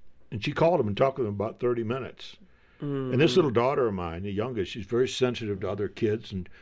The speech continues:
Speaker 1: she's the one in, in the lunchroom in school would see somebody sitting by themselves and go over and sit next to 'em.
Speaker 2: It's beautiful.
Speaker 1: And if,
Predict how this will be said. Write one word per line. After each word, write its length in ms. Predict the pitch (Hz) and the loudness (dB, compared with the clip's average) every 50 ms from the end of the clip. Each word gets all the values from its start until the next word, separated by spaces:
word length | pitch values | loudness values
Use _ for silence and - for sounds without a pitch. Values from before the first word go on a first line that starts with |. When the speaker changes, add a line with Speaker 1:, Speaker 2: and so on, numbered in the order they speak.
| - | -14
Speaker 1:
she's 280 | - - 147 160 170 151 | -6 0 2 2 2 4
the 100 | 165 156 | 2 2
one 240 | 120 120 117 120 120 | 4 4 2 2 2
in, 280 | 117 110 107 107 107 101 - | 0 -2 -2 -4 -6 -6 -4
in 80 | 117 113 | -2 0
the 100 | 113 104 | 0 2
lunchroom 420 | 107 120 139 - - - 120 110 | 2 2 0 0 2 2 2 2
in 80 | 110 101 | 2 -2
school 300 | - - - 165 170 147 | -6 -2 0 2 2 2
would 120 | 123 95 | 2 -2
see 160 | - - 123 107 | -2 -4 -6 -4
somebody 340 | - - 127 117 113 110 | 0 0 0 2 2 0
sitting 280 | 98 - - - - 107 | -2 -4 -10 -12 -6 -2
by 100 | 110 107 | 0 0
themselves 460 | 107 104 92 - - - 101 95 - | 0 0 -2 -4 -4 -6 -6 -6 -8
and 80 | 120 110 | -4 -2
go 80 | 120 | -2
over 80 | 120 120 | -2 -2
and 80 | 110 104 | -4 -4
sit 180 | - - 90 | -4 -4 -2
next 260 | 101 156 156 - - - | -4 -8 -8 -8 -10 -10
to 80 | - | -10
'em. 80 | 69 - - - - - - - - - - - - - - - - | -10 -10 -14 -20 -20 -20 -20 -20 -20 -20 -20 -20 -20 -20 -20 -14 -12
Speaker 2:
It's 200 | - 104 - - | -12 -12 -12 -16
beautiful. 680 | - - - 131 131 131 127 117 - - - - - - - | -14 -6 -2 0 0 2 0 -2 -4 -6 -10 -12 -4 2 4
Speaker 1:
And 200 | 127 123 123 - | 4 4 4 4
if, 360 | 127 131 113 104 - - - | 2 2 2 2 -4 -14 -20